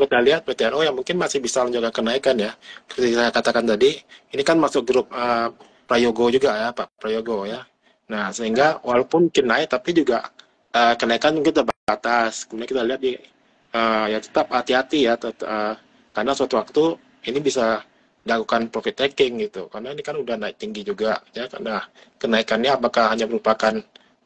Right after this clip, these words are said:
eh, dead cat bonds ya, hanya teknik carry bond aja, atau emang bakal melanjutkan tren jangka panjang dia gitu. Tapi kita bakal, eh, tentu kita harus lihat level-level yang harus dia lewati terlebih dahulu.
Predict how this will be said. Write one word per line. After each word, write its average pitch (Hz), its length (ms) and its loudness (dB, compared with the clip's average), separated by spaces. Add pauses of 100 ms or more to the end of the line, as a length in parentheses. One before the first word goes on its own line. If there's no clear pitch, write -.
eh, 110 300 6
dead 117 160 2
cat 113 160 -2
bonds 123 340 2
ya, 117 140 -4
hanya 110 240 -4
teknik 107 560 -6
carry 110 160 0
bond 107 320 0
aja, 113 240 0 (400)
atau 151 240 0
emang 143 240 2
bakal 127 240 0
melanjutkan 131 560 0 (400)
tren 120 400 2
jangka 113 320 0
panjang 107 320 -2
dia 127 240 6
gitu. 104 320 -6 (400)
Tapi 139 160 -2
kita 143 240 0
bakal, 147 320 -2
eh, 120 260 2 (220)
tentu 147 160 -2
kita 147 240 2
harus - 160 -4
lihat 127 240 0
level-level 117 640 0
yang 107 80 -2
harus 110 240 -4
dia 107 80 0
lewati 104 480 -4
terlebih 101 320 -4
dahulu. 98 320 -6